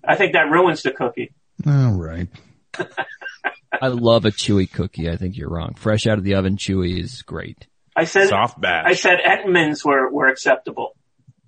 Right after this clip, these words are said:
Speaker 2: Entenmann's chocolate chip cookies are outstanding.
Speaker 1: Yeah, they
Speaker 4: Yeah,
Speaker 1: are.
Speaker 4: they're good.
Speaker 3: Way better than, than Chips Ahoy.
Speaker 1: But if you get those Pepperidge Farm cookies, the
Speaker 2: Mm-hmm.
Speaker 1: chewy cookie, the chewy versions are horrible.
Speaker 3: Yeah, but that's, like,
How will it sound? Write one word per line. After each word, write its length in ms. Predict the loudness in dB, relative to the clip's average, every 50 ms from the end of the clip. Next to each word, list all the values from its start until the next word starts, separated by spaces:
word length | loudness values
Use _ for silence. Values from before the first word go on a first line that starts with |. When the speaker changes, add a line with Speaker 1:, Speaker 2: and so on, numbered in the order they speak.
| _ _ _ _ _ _ _ _ _ -20 _ _ _ _ _
Speaker 2:
Entenmann's 540 | 0 2 2 4 4 4 6 6 6 6 4
chocolate 380 | 4 2 2 4 4 2 0 2
chip 180 | 2 0 2
cookies 380 | 2 2 2 4 4 2 4 4
are 160 | 4 4 4 4
outstanding. 800 | 4 4 2 2 -2 -2 0 2 2 2 0 0 -2 -4 -6 -10 _ _
Speaker 1:
Yeah, 200 | 0 2 4 4
they 60 | 4 4
Speaker 4:
Yeah, 60 | 4
Speaker 1:
are. 180 | 4 4 2
Speaker 4:
they're 180 | 0 -4 -6 -2
good. 60 | 2
Speaker 3:
Way 140 | 4 4 4
better 220 | 4 4 4 4 4
than, 260 | 2 2 0 -2 -4 -6 -6
than 180 | -4 -2 -2 -2
Chips 280 | -2 -6 -6 -8 -8 -8
Ahoy. 380 | -8 -8 -8 -10 -12 -16 -20 _ _ _ _ _ -20 -20 _ _ _ _ _ _ _ _ _ _ _ _ _ _ _ _ _ _ _ _ _ _ _ _ _ _ _ _ 0
Speaker 1:
But 180 | 2 2 2
if 120 | 2 2 0
you 60 | 2
get 180 | 2 4 4 4
those 220 | 4 2 2 2
Pepperidge 380 | 2 2 2 2 0 -2 -4 -2
Farm 360 | 2 6 6 6 6 4 0
cookies, 640 | 0 0 0 0 -2 -6 -6 -6 -8 -10 -12 -20 _ _ _ _ _ _ _ _ _ _ _
the 80 | -4 0
Speaker 2:
Mm-hmm. 200 | 0 2 2 2
Speaker 1:
chewy 220 | 2 0 0 0
cookie, 380 | 0 0 0 0 0 -2 -2 -2
the 120 | -2 -4
chewy 360 | -4 -2 -2 0 2 2 2 2
versions 440 | 2 2 2 2 0 -4 -6 -4 -2
are 100 | 0 2
horrible. 480 | 4 4 6 4 4 2 -2 -10 -14 _ _ _ _ _ _ _ _ _ _ _ _ _ _ _
Speaker 3:
Yeah, 240 | -2 2 2 4 4
but 120 | 2 2
that's, 220 | 2 0 0 2 2
like, 220 | 4 4 2 2